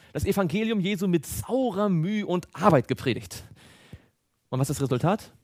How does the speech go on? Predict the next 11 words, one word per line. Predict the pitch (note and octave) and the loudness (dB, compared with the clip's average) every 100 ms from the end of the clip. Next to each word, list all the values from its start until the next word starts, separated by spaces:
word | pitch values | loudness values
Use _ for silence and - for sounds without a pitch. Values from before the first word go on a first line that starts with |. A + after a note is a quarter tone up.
| _ _ _ _ _ | _ _ _ _ _
Zürich | - - A#3 A#3 - | -10 -2 0 0 0
ist | A#2+ - | -2 -2
ruhiger | C3+ G3 G3+ G3+ | -2 0 0 0
und | A#2 A2+ | 0 -4
friedlicher | - F3+ - F3 F3 E3+ - | -4 -4 0 -2 0 -2 0
als | A2+ G#2+ - | 0 -2 -4
jeder | A#2 C#3 D3+ D3+ C#3+ | -2 2 4 2 0
andere | A#2+ A#2+ A#2 - | 0 -2 -2 -4
Ort | A2+ G#2+ | -2 -2
der | - | -4
Eidgenossenschaft. | - - - D#3 - - - | -6 -8 -12 -14 -16 -20 -20